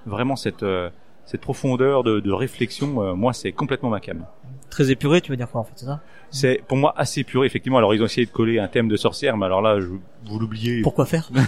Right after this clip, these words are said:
Speaker 1: <laughs> Voilà, il y a, il y a même pas de pouvoir particulier. Euh, il y a un petit scoring différent en fonction de la phase de son plateau joueur. Alors après, il y a, il y a une notion, on peut jouer tout seul, hein. Ils ont dit qu'il y aurait un mode, euh, plus ou moins casse-tête, euh, voilà, qui est, qui est en cours de, de, de finalisation.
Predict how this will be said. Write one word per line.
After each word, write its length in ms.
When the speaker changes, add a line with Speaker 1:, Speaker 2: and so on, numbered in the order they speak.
Speaker 1:
<laughs> 600
Voilà, 240
il 60
y 60
a, 240
il 60
y 60
a 80
même 200
pas 180
de 160
pouvoir 440
particulier. 840
Euh, 120
il 60
y 40
a 320
un 100
petit 180
scoring 340
différent 380
en 60
fonction 320
de 60
la 100
phase 180
de 80
son 160
plateau 300
joueur. 360
Alors 160
après, 280
il 60
y 20
a, 40
il 120
y 40
a 40
une 80
notion, 240
on 60
peut 140
jouer 140
tout 120
seul, 260
hein. 120
Ils 160
ont 40
dit 100
qu'il 100
y 40
aurait 140
un 60
mode, 240
euh, 240
plus 160
ou 60
moins 220
casse-tête, 760
euh, 600
voilà, 280
qui 100
est, 180
qui 60
est 40
en 80
cours 260
de, 180
de, 300
de 80
finalisation. 680